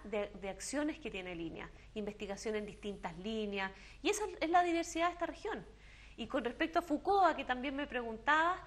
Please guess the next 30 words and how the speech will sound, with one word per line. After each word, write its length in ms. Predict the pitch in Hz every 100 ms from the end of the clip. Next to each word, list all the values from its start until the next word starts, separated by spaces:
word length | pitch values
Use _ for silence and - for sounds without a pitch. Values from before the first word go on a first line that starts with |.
| - - -
hoy 220 | 220 220
día 260 | 220 294
le 100 | 285
hicimos 320 | 262 277 262 262
entrega 720 | 220 - 247 311 311 359 370
al 300 | - 208 202
director 520 | 196 190 - 233 233
de 100 | 220
la 60 |
Escuela 280 | 202 214 214
Agrícola, 580 | 196 196 226 285 285 359 381 - - -
eh, 160 | 196
de 100 | 190
un 80 | 240
set 240 | 226 277
de 140 | 233 254
libros 500 | 233 285 233 190 185
de 320 | 180 170 - -
fucoa, 500 | 202 - 190 165 165
que, 200 | 180 -
que 140 | 196
son 280 | - 240 247
libros 400 | 247 240 254 208
desde 300 | 214 196 190
cuentos, 480 | 233 233 226 226 220 - - -
de 120 | 208
cuentos, 440 | 208 254 240 - 214
de 100 | 196
relatos 560 | 190 214 214 214 208
rurales, 680 | 190 185 214 214 214 202